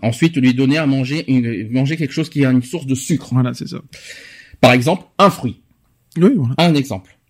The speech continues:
Speaker 1: Ou vous pouvez
Speaker 2: Si
Speaker 1: aussi
Speaker 2: toutefois elle s'en sent capable.
Speaker 1: Et il y a une chose que vous pouvez aussi autoriser à donner, c'est un morceau de pain.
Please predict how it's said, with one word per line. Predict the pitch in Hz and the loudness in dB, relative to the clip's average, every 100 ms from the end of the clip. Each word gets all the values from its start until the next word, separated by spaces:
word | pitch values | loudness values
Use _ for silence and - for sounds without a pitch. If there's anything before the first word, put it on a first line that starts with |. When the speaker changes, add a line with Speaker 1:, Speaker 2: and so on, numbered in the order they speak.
| _ _ _ | _ _ _
Speaker 1:
Ou | 160 208 | 2 4
vous | 208 | 4
pouvez | 190 | 0
Speaker 2:
Si | 208 | 2
Speaker 1:
aussi | 214 147 | 2 2
Speaker 2:
toutefois | 226 190 | 0 -2
elle | |
s'en | 165 139 | -2 -4
sent | 139 160 151 135 | -2 -4 -2 -2
capable. | 151 147 123 117 131 | -2 0 -2 -2 0
Speaker 1:
Et | |
il | 151 | 0
y | |
a | 180 | 0
une | 185 | 0
chose | 269 | -2
que | 226 | -2
vous | 180 180 | -4 -4
pouvez | 180 175 - | -2 -2 0
aussi | 190 190 | -4 -2
autoriser | 180 156 147 | -4 -2 -2
à | 143 | 0
donner, | 135 269 | 0 -2
c'est | - | -2
un | |
morceau | 156 214 190 | -2 -2 -4
de | - | -6
pain. | 127 | -8